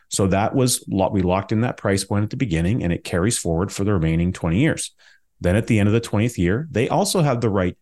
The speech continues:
to continue it on if they choose, drop it to a certain value,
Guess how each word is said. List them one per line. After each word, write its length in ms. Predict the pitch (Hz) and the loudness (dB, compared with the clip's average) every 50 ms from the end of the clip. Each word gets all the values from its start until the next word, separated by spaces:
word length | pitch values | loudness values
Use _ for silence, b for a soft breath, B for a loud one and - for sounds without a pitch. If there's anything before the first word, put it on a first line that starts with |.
| _ _ | _ _
to 80 | - 107 | -10 -6
continue 500 | - - 104 90 - - 101 87 85 87 | -4 -4 -4 -2 0 0 0 2 2 2
it 80 | 82 | 2
on 220 | 78 76 80 101 127 | 0 0 0 0 -2
if 120 | 143 - | -2 -2
they 140 | - 131 156 | -2 -2 -2
choose, 480 | 151 - - 76 73 90 - - - - _ _ _ _ _ _ _ _ _ - - 80 | -2 -2 -2 -2 -2 -2 -2 -6 -8 -12 _ _ _ _ _ _ _ _ _ -12 -10 -8
drop 440 | - - 92 92 92 92 98 - - | -4 -2 0 2 2 2 2 0 0
it 140 | 120 - - | -2 -2 -2
to 180 | - 120 117 | 0 0 0
a 80 | 117 113 | 2 0
certain 340 | - - 123 123 127 117 90 | 0 0 -2 0 0 0 0
value, 460 | 95 90 92 104 120 139 175 196 | 0 0 0 0 0 0 -2 -2